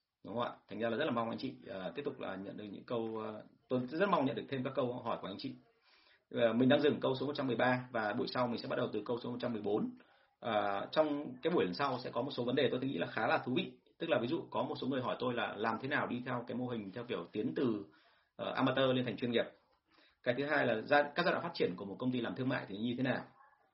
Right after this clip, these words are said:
Rồi có những bạn hỏi những câu rất là cụ thể, cái kiểu là nên học kỹ năng thuyết trình như thế nào, bởi vì em thấy thầy nói rất là tốt mà thầy gần như không cần phải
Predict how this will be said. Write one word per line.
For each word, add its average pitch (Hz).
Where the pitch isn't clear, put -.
Rồi 113
có 117
những 170
bạn 131
hỏi 117
những 98
câu 143
rất 208
là 214
cụ 147
thể, 127
cái 113
kiểu 113
là 87
nên 120
học 135
kỹ 143
năng 135
thuyết 175
trình 117
như 113
thế 135
nào, 117
bởi 101
vì 98
em 120
thấy 117
thầy 120
nói 101
rất 170
là 180
tốt 180
mà 110
thầy 104
gần 104
như 123
không 127
cần 110
phải 90